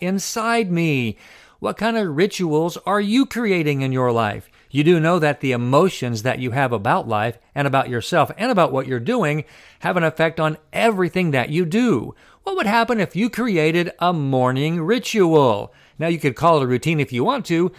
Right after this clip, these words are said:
but I want you to put emotions to it. What would happen if you created an evening ritual? Here's what I promise you.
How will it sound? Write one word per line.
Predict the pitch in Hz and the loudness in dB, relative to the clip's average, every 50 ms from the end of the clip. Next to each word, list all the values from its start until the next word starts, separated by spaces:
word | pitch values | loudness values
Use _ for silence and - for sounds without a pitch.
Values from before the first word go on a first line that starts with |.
| - - | -18 -20
but | - - - | -14 -10 -6
I | 247 294 | -4 -2
want | 302 262 226 196 | -2 -2 -2 0
you | 196 196 | 2 0
to | 202 | 0
put | 196 - 202 202 190 | 0 0 -4 -2 -2
emotions | 208 214 202 196 226 247 220 - 220 190 170 143 - | -2 0 2 2 2 2 0 0 -2 -2 -4 -4 -2
to | - 170 160 147 | -2 0 2 4
it. | 135 120 98 90 - _ _ _ _ - | 4 2 2 -2 -6 _ _ _ _ -10
What | 110 110 | -6 -4
would | 127 139 117 | -4 -2 -2
happen | 117 113 107 139 135 | 0 -2 0 -2 -4
if | 135 - - | -4 -4 -2
you | 170 175 | -4 -4
created | - - 156 139 123 131 143 160 170 | -4 -2 -2 0 0 0 0 0 0
an | 185 185 202 - - | 0 -2 -2 -4 -6
evening | 202 226 240 247 226 208 202 185 180 165 147 131 | -4 -2 -2 -2 0 0 0 2 2 2 0 0
ritual? | 139 139 135 - - 139 127 123 110 95 - - - - - - _ _ | 0 -2 -2 0 0 0 2 2 2 0 -2 -8 -16 -20 -20 -20 _ _
Here's | - 120 127 120 | -2 0 0 2
what | 143 147 | 2 2
I | 151 151 | 2 2
promise | 147 - 151 151 156 147 143 131 120 - 135 | 0 0 0 0 2 2 0 0 -2 -2 -2
you. | 123 110 98 98 | -2 -2 -2 -4